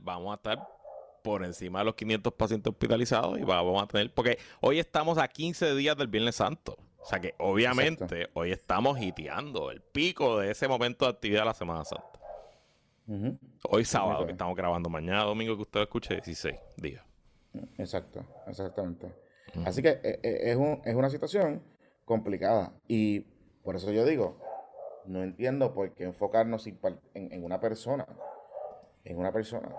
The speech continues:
Speaker 2: que lo que hizo fue una declaración y, pues, los medios la recogieron porque precisamente en la pandemia se convirtió en una de las voces, eh, de la razón de cómo se debía manejar esta situación,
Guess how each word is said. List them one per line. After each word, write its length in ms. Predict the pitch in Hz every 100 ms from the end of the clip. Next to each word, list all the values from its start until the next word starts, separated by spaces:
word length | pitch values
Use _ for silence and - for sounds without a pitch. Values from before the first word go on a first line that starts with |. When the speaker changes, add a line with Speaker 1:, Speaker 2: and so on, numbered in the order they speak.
| - -
Speaker 2:
que 260 | 131 131 131
lo 160 | 135 131
que 260 | 127 120 -
hizo 220 | 127 156
fue 100 | 147
una 120 | 160
declaración 840 | 156 156 143 139 - 127 147 101 85
y, 400 | 107 107 104 101
pues, 180 | - 95
los 100 | 143
medios 220 | 156 107
la 80 | 104
recogieron 460 | 101 95 107 170 -
porque 400 | 123 113 104 - - - -
precisamente 720 | 113 113 113 110 107 110 113
en 40 |
la 100 | 113
pandemia 440 | 113 113 131 165 170
se 120 | 139
convirtió 680 | 117 110 101 104 139 180 -
en 260 | 110 101 90
una 160 | 87
de 60 | 85
las 160 | 85
voces, 400 | - 120 - 135 135 - - _ _ -
eh, 320 | 95 85 82 - _ _
de 220 | 90 107
la 120 | 101 98
razón 760 | 98 95 135 156 120 135 - - - -
de 140 | - 101
cómo 220 | 90 92
se 80 | 120
debía 280 | 110 98
manejar 420 | 117 127 92 92 82
esta 120 | 110
situación, 580 | 135 240 123 92 98